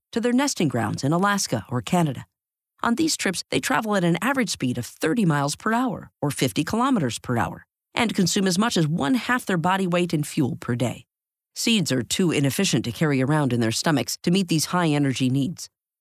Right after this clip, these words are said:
This power source would be like fueling a jet with a wood stove. The secret to their success is a high octane fuel,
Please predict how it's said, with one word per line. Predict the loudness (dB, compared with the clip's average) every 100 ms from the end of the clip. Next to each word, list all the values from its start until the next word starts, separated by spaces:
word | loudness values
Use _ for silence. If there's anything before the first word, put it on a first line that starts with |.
| _ -2
This | -2
power | 2 2 2
source | 2 0 0 0
would | 0
be | 2 0
like | 0 -4
fueling | -2 0 2 2
a | 2
jet | 2 0 -2 -4
with | 0
a | 2
wood | 4 2 0
stove. | -2 -2 -4 -12 -20 _ _ _ _ -4
The | -2
secret | 0 0 0 2
to |
their | 2 2
success | 0 -2 -2 -2 -6 -4
is | 0 0
a | 0 -2
high | -2 0
octane | 0 0 0 0 0
fuel, | -2 -4 -6